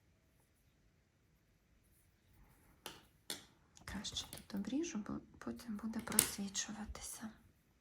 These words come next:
І підхопимо знову. Ось так. Робимо повітряну петлю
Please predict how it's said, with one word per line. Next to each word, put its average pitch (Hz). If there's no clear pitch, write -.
І 214
підхопимо 214
знову. 190
Ось 202
так. -
Робимо 208
повітряну 180
петлю 185